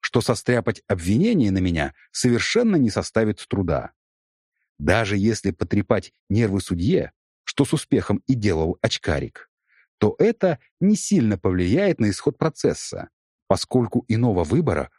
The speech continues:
у правосудия не будет, кроме как вынести обвинительный приговор. Что ж, в принципе, не лишено смысла. Не исключено даже,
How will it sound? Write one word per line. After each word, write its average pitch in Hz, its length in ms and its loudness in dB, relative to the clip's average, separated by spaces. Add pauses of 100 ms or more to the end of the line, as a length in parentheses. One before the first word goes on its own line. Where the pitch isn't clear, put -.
(180)
у 127 60 0
правосудия 110 680 0
не 139 100 2
будет, 143 500 -2 (300)
кроме 110 280 0
как - 200 -4
вынести 92 500 0 (160)
обвинительный 92 640 0
приговор. 120 640 -2 (680)
Что - 340 0
ж, - 240 -12 (640)
в - 160 -10
принципе, 180 680 2 (260)
не 110 120 4
лишено 107 380 0
смысла. - 560 -4 (600)
Не 127 260 4
исключено 110 600 0
даже, 71 420 -2